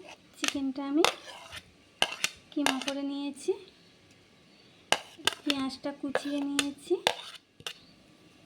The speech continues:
টমেটোটা কিমা, একটু রসুন, আর একটু কাঁচা লঙ্কা, লবণটা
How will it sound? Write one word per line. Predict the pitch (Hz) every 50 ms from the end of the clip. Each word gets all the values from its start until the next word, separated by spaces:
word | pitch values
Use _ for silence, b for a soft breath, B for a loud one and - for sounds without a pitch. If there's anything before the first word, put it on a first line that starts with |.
| - - - - - - - - - - - - - - - - - - - - - - - - - - - - - - - - - - - - - - - - - - - - - - - - - - - - -
টমেটোটা | - 285 269 262 277 277 269 311 294 285 - 302 294 -
কিমা, | 294 277 285 302 381 403 - - - - - - - - - - - - - - - - - - - - - - - - - - - 294 277
একটু | - - - - 294 277
রসুন, | 277 262 233 - - - 302 320 370 - - - - - - - - - - - - - - - - - - - - - - - - - - - - - - - - - - - _ _ _ _ - - - - - - - - - -
আর | 370 370 392 403
একটু | 349 - - - - 453 -
কাঁচা | 381 330 262 240 - 247 233
লঙ্কা, | 226 226 - 220 220 - - 233 220 - - - - - _ _ _ _ _ _ - - _ - - - - - - - - - - - - - - - - - - - - - - - - - - - - - - - - - - - - - - - - - - - - - - - - - - - - - - - - - - - - - - - 302 277
লবণটা | 262 262 254 269 269 277 269 -